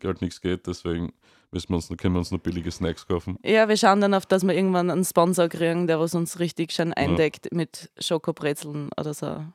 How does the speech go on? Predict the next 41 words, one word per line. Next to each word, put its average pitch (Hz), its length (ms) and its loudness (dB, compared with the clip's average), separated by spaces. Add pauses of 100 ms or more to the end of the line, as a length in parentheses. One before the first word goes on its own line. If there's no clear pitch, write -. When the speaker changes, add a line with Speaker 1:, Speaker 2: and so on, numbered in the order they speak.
(120)
Speaker 1:
Das - 120 0
Speaker 2:
Keine 170 120 0
Speaker 1:
wär 135 120 -2
cool. - 80 0
Speaker 2:
Ahnung. 80 100 -6 (100)
Das 165 120 -6
wär 156 80 -2
Speaker 1:
Na, - 60 12
auf - 80 8
Speaker 2:
richtig 160 60 8
Speaker 1:
jeden 151 120 6
Speaker 2:
geil. - 60 2 (140)
Speaker 1:
Fall, 110 80 -8
wir 135 180 8
haben 139 160 4 (240)
auch 117 320 6
ein 110 360 4 (100)
Essen 120 360 2
dabei, 113 340 4 (140)
quasi 104 260 2
den, 98 140 0 (160)
das 101 140 -4
Podcast-Essen. 104 760 -2
Da 110 60 -4
gibt 131 220 -2
es 123 120 -2
jedes 165 360 2
Mal, 139 280 4
gibt's 156 200 8
Speaker 2:
Das 101 140 4
Speaker 1:
auch, 95 60 -2
Speaker 2:
Essen. 131 440 2 (340)
Speaker 1:
gibt's 107 260 2
auch 104 160 4
ein 98 300 4 (340)
verschiedenes 175 580 6
Essen 139 800 2 (160)
oder, 98 720 4
ähm, 95 380 0
Speaker 2:
Meins 202 280 6
ist 220 280 2